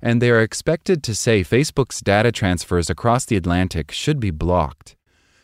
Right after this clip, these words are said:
For years, Meta has fought against European privacy activists over how data is sent to the U S,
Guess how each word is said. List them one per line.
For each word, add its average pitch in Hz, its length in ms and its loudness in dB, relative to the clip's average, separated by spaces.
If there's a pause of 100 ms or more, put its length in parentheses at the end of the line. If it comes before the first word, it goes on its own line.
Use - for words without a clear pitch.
For 113 100 0
years, 117 400 4
Meta 101 200 4
has 92 200 0
fought 101 320 2
against 85 400 -2
European 87 400 0
privacy 104 440 0
activists 78 760 -6
over 87 260 -2
how 92 240 2
data 85 320 0
is 78 160 -4
sent 98 300 -4
to - 100 -20
the 87 100 -4
U 78 260 -2
S, 73 260 -6